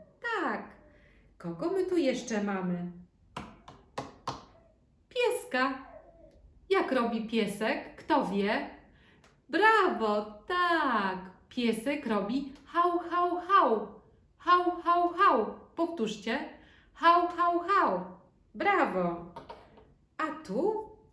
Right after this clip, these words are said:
Kurka. To jest kurka. Jak robi kurka? Kto wie? Tak. Kurka robi ko, ko, ko. Ko, ko, ko. Powtórzycie? Ko, ko,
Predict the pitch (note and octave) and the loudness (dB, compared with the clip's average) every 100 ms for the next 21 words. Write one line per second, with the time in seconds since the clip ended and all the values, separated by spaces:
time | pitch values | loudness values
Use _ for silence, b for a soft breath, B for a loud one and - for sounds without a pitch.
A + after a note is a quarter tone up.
0 | _ _ _ _ _ _ _ _ _ _ | _ _ _ _ _ _ _ _ _ _
1 | _ _ _ G#4 G#4+ G#4 E4+ - G#3+ F#3+ | _ _ _ 4 4 6 2 -2 -6 -6
2 | F#3 F#3+ - - _ - F3+ F#3 A#3+ E4+ | -6 -10 -20 -20 _ -4 0 0 0 -2
3 | - - G#4+ G#4+ - - F#3+ F3+ - B | -4 -2 2 4 2 -2 -8 -10 -12 B
4 | B F#4+ F#4+ C4 B3 G3+ G#3+ - G3 F#3 | B 0 2 0 -2 -2 -4 -4 -4 -4
5 | - A3 E4+ - - _ - - D#4 F#3+ | -4 -4 -4 -8 -20 _ -16 0 2 2
6 | G3 G#3 C#4 D4+ - - _ _ _ _ | -2 -2 -4 -6 -16 -20 _ _ _ _
7 | _ - G#4 G4 E4 C4 G#3+ - - b | _ -8 -4 -2 -4 -4 -6 -12 -20 b
8 | b - G#3+ G3+ F#3+ C4 D#4 B3+ F#3+ F#3 | b -12 -6 -4 -4 -2 -2 0 -2 -2
9 | G#3 C#4+ - F3+ F3 - C#4+ F4+ - G#4 | -4 -8 -8 -6 -6 -4 0 0 0 -2
10 | G#4 G4 - - _ _ _ _ _ - | 0 -2 -8 -20 _ _ _ _ _ -10
11 | G3 F#3 F3+ D#4 F4+ - A3+ G#3+ A#3 - | -6 -6 -4 -2 -2 -2 -2 0 -2 -6
12 | - _ _ _ A3 G3 - G#3 F#3 F3+ | -18 _ _ _ -12 -10 -8 -6 -6 -8
13 | - F4+ G#4 - b b b b _ B3 | -6 -6 -6 -10 b b b b _ -2
14 | C#4 D#4+ D#4+ - A#3+ B3+ B3+ | 2 2 0 -4 -2 -2 -4